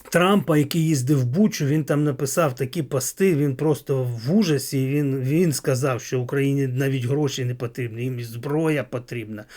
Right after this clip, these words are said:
Те, що переживає Україна, я, є там пост пастора, щас я поставлю і ви подивитесь.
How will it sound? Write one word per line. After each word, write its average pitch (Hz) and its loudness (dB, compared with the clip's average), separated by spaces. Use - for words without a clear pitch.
Те, 151 2
що 131 -2
переживає 147 2
Україна, 139 0
я, 123 -2
є 147 0
там 127 -4
пост 139 -4
пастора, 156 -2
щас 131 -6
я 123 -4
поставлю 143 0
і 120 2
ви 131 0
подивитесь. 135 0